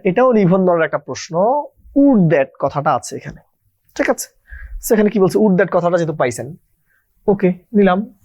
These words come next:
তাহলে তার পরটা কি লাগবে? past indefinite। এখানে কি past tense আছে? এখানে কি past tense আছে? এখানে কি past tense আছে? দেখেন, ক্যানের past form হলো could। ক্যানের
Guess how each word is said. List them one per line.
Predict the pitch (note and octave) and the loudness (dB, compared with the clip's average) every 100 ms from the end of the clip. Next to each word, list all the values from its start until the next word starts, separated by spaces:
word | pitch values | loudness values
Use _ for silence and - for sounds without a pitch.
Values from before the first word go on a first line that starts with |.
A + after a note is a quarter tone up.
| - - | -14 -2
তাহলে | F3+ G3 | 0 2
তার | G3+ G#3 | -2 0
পরটা | G3+ G3+ | 0 0
কি | A3 | 0
লাগবে? | G#3+ F3 F3 | 2 2 -2
past | D#3 G3 | -2 0
indefinite। | F3+ D#3+ E3+ _ - | 0 0 -4 _ -2
এখানে | F3 G3+ | 0 0
কি | G3+ | 0
past | F3+ - | -2 0
tense | G#3 F#3 | 0 0
আছে? | - D#3 - - _ _ _ _ _ _ - | -2 -10 -8 -14 _ _ _ _ _ _ -4
এখানে | E3+ G3 | 0 2
কি | G3+ | 2
past | F#3 - | -2 -2
tense | G3+ F#3+ F3 | -4 -2 -4
আছে? | - F#3 - _ _ - - | -2 -4 -4 _ _ -12 -2
এখানে | E3+ G3+ | 2 2
কি | G3 | 0
past | F3+ | -2
tense | A3 G3 F#3+ | -4 -2 -4
আছে? | - F#3 F3+ _ | -2 -4 -4 _
দেখেন, | G#3 G3+ G3+ | 0 0 2
ক্যানের | G3+ G3+ G3 | 0 2 2
past | E3+ - | -2 -2
form | F#3+ | -2
হলো | F#3 E3+ | -2 0
could। | C3+ G#2+ - _ _ _ - | -2 -2 -10 _ _ _ -4
ক্যানের | F3+ F#3 | 0 0